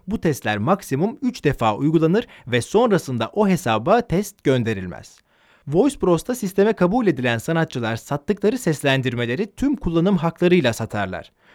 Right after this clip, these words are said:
Müşterinin içeriği değiştirmeksizin sınırsız revizyon hakkı vardır. Tabii suistimal etmemek kaydıyla. VoicePros işi iptal edilen sanatçının haklarını ve emeğini belirli oranlarda koruma altına alır.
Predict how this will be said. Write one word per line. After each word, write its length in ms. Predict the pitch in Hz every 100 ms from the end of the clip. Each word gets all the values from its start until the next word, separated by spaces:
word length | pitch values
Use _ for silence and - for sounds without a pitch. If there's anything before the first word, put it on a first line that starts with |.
| -
Müşterinin 500 | 147 - 175 165 233
içeriği 440 | 196 - 127 127
değiştirmeksizin 960 | 123 131 - 156 143 196 240 117 110 208 - _
sınırsız 640 | - - 190 208 - 254 180
revizyon 540 | 165 165 170 175 196
hakkı 320 | 123 117 127
vardır. 440 | 104 95 87 78 - _ _ _ _ _ _ _
Tabii 420 | 208 135 135 131 -
suistimal 680 | - 196 165 - 143 196
etmemek 420 | 170 - 120 104 -
kaydıyla. 540 | 113 104 98 90 - _ _ _ _ _
VoicePros 580 | 120 165 202 160 180 202
işi 240 | - - 214
iptal 340 | 175 190 185
edilen 300 | 147 139 135
sanatçının 480 | 127 143 139 151 165
haklarını 680 | 147 123 - 147 170 247
ve 80 | 175
emeğini 520 | 135 131 117 147 208
belirli 360 | 139 143 160 226
oranlarda 600 | 196 151 143 139 151 240
koruma 380 | 196 196 196 185
altına 360 | 127 123 117
alır. 280 | 98 90 -